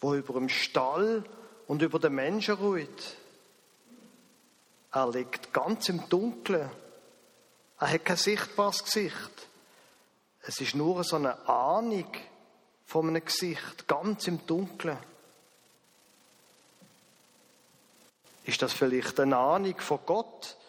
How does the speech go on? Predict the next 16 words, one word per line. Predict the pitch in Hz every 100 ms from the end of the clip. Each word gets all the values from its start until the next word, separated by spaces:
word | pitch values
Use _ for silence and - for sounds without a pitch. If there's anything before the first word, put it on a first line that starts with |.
| - _ _ _ _ _
wo | 139 151
da | 156
irgendwie | 147 190 202 175 165 180
über | 202 156 151
der | 151 123
Welt | 123 135 202 - -
thront? | - 190 208 170 120 - - - - _ _ _ _ _ _ _ _ _ _
Ist | 139 - -
Gott | 156 165 - 156
da | 156 202
schon | 196 156
immer | 165 202 247 214
in | 175 175
dem | 185 175
Stall | - 175 165 208
gewesen? | 208 - 202 165 123